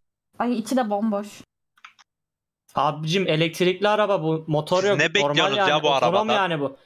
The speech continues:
Speaker 2: Yatıyorsun abi. Kendi sürüyor arabayı. Öyle düşün.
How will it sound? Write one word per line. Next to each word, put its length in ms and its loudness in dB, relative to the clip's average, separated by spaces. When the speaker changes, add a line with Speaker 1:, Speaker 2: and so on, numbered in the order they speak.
Speaker 2:
Yatıyorsun 440 2
abi. 540 2
Kendi 260 0
sürüyor 260 2
arabayı. 340 2
Öyle 220 2
düşün. 280 -4